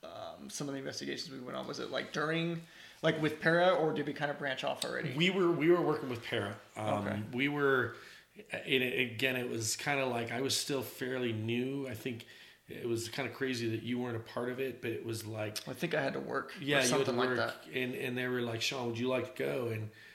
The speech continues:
Speaker 2: and again, um, again, there was a, a, there was just, it, I knew it was, it was time for me. It was a great opportunity for me to open up. And it
Speaker 1: Right.
Speaker 2: was, yeah, it was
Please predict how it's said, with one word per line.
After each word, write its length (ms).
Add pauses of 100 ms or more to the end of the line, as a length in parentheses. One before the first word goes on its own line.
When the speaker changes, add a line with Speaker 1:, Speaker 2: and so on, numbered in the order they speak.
(120)
Speaker 2:
and 80
again, 440 (1400)
um, 520
again, 320
there 140
was 300
a, 40
a, 520 (1080)
there 140
was 160
just, 340 (360)
it, 260
I 100
knew 220
it 20
was, 300
it 80
was 120
time 200
for 100
me. 300
It 160
was 140
a 120 (320)
great 460
opportunity 560
for 120
me 100
to 120
open 200
up. 220 (560)
And 100
it 20
Speaker 1:
Right. 80
Speaker 2:
was, 160
yeah, 220
it 160
was 220